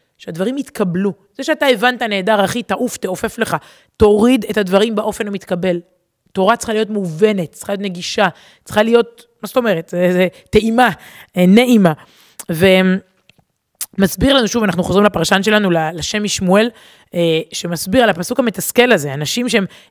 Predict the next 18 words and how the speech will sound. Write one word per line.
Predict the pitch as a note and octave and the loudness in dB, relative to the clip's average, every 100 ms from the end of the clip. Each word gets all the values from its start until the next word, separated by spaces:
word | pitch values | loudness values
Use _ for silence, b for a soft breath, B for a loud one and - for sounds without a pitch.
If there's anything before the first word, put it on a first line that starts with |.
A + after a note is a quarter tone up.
| - | -14
הם | |
כל | F3+ F#3+ | -10 -6
כך | C4 | -4
קרובים | - C4+ A#3+ A#3+ | -2 -2 -2 -4
לגאולה, | G#3+ G#3+ F3+ D#3+ _ _ _ - | -4 -4 -4 -8 _ _ _ -12
אבל | F#3+ | -8
הם | F#3 | -6
כל | G3 | -4
כך | A#3+ | -4
רחוקים. | A#3 A#3 - E4 F#3 _ | -6 -8 -6 -6 -8 _
העם, | E3+ G3+ C4+ C4+ | -8 -4 -2 -2
הרי | A#3 G#3+ | -2 -2
זה | |
כפסע, | G#3+ A#3+ F4 E4 G#3 | -4 -4 -2 -2 -2
רק, | A#3 A3 | -2 -2
רק | B3 | -4
תסכים | - B3+ - C#4 | -2 -6 -4 -6
למשה. | C4 B3+ B3 | -6 -4 -2